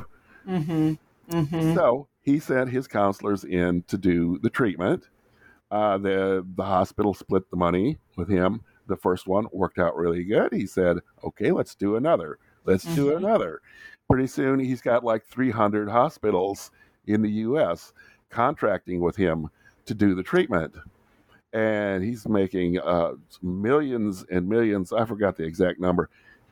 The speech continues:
Speaker 2: CompCare got huge,
Speaker 1: What year is this
Speaker 2: gigantic.
Speaker 1: happening? When is this
Speaker 2: Uh,
Speaker 1: happening?
Speaker 2: nineteen seventies.
Speaker 1: Nineteen seventies. Ah, the seventies. I love the
Speaker 2: Yeah,
Speaker 1: seventies.
Speaker 2: that's when
Speaker 1: That's so
Speaker 2: all the hospitals got twelve-step treatment programs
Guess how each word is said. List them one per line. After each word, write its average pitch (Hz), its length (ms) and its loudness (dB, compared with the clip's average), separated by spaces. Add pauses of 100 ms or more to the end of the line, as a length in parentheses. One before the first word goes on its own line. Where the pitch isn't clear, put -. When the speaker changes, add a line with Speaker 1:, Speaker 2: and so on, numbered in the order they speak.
(240)
Speaker 2:
CompCare 110 440 0
got 80 240 -2
huge, 185 640 -2
Speaker 1:
What 233 140 -10
year 247 240 4
is 254 140 -6
this 311 240 -6
Speaker 2:
gigantic. 254 260 2
Speaker 1:
happening? 311 260 0 (360)
When 202 160 -2
is 220 140 2
this - 80 6
Speaker 2:
Uh, 135 80 6
Speaker 1:
happening? 147 220 -2
Speaker 2:
nineteen 233 200 -2
seventies. 165 880 -4 (140)
Speaker 1:
Nineteen 190 340 -4
seventies. 147 640 -2
Ah, 185 380 0
the 151 100 -8
seventies. 139 840 -2 (680)
I 151 40 -8
love 143 180 0
the 123 60 -8
Speaker 2:
Yeah, 131 340 4
Speaker 1:
seventies. 151 200 4
Speaker 2:
that's - 500 -10
when 147 220 2
Speaker 1:
That's - 140 -4
so 101 80 2
Speaker 2:
all 147 640 2
the 151 80 -6
hospitals 127 600 0
got 104 240 0
twelve-step 107 580 0
treatment 95 420 -2
programs 85 800 0